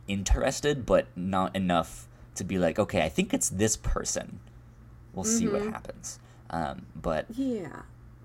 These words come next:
Speaker 1: yeah,
Speaker 2: Like,
Speaker 1: I don't
Speaker 2: we
Speaker 1: know.
Speaker 2: talked about how there's, like, kind of classic archetypal people in just a company, but there's not a classic, like, mystery archetypal person. There's no butler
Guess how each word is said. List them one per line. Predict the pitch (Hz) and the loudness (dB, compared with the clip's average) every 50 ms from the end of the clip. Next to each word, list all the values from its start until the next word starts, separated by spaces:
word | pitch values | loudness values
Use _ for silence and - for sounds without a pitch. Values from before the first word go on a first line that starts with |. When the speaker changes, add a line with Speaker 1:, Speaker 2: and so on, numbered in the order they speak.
| - | -4
Speaker 1:
yeah, | - 233 196 - | 0 0 0 2
Speaker 2:
Like, | 208 226 220 - - - - - - - | 0 -2 -4 -4 -8 -20 -20 -20 -12 -4
Speaker 1:
I | |
don't | - 226 | 0 0
Speaker 2:
we | 240 | 2
Speaker 1:
know. | - | 2
Speaker 2:
talked | 277 262 262 - - | 4 2 2 2 2
about | 262 247 233 233 | 2 4 4 4
how | 240 208 208 | 4 4 4
there's, | 196 202 208 196 180 170 175 180 | 4 4 2 2 0 -2 0 2
like, | 170 147 139 - - - - - - - - - - | 2 2 2 -2 -6 -16 -20 -20 -20 -20 -20 -18 -8
kind | - 233 220 214 214 | -2 2 2 2 2
of | 180 - | 0 -2
classic | - - - - 208 180 196 196 - 226 196 - - - | -4 -12 -4 0 2 2 2 2 0 -2 -2 -2 0 0
archetypal | 170 175 170 208 202 - 185 180 - 202 180 | 0 0 0 -2 -2 0 0 2 2 2 0
people | 180 - - 190 180 - 185 175 - | 0 -2 -6 -6 0 2 4 4 4
in | 131 175 165 | 2 0 0
just | 151 156 156 151 - - - | 0 -2 -2 -2 -4 -8 -6
a | - 156 151 147 143 139 139 151 151 - - - - - - - - - - | -2 0 2 2 2 2 0 -2 -4 -8 -14 -20 -20 -20 -20 -20 -20 -18 -14
company, | - - - 214 214 226 302 285 285 294 294 302 320 320 - - - - - - - - - | -8 -2 0 0 2 4 4 4 4 4 2 2 0 -2 -4 -8 -20 -20 -20 -20 -10 -2 2
but | 214 214 214 | 2 4 6
there's | 208 220 214 | 4 4 4
not | 247 277 277 247 | 4 2 2 2
a | 208 | 2
classic, | 202 - - 233 208 220 220 - 220 208 208 | 0 0 2 4 4 4 2 2 0 0 2
like, | 196 160 135 120 - - - - - - | 2 2 2 0 -2 -8 -18 -20 -14 -10
mystery | 180 185 190 202 214 220 208 208 - - 208 180 180 156 | -6 -4 0 4 6 6 6 6 2 0 2 4 4 6
archetypal | 123 160 165 160 165 143 - 170 151 151 139 127 | 6 4 4 2 0 -2 0 0 0 0 0 -4
person. | - 165 147 139 - 135 135 | -2 -2 -2 -2 -2 -4 -2
There's | 143 170 190 - | 0 0 2 6
no | 254 302 330 | 8 8 8
butler | - 180 165 - - - 202 - - - - 160 131 95 98 - | 8 4 -4 -2 4 6 6 6 6 4 2 2 2 0 -2 -6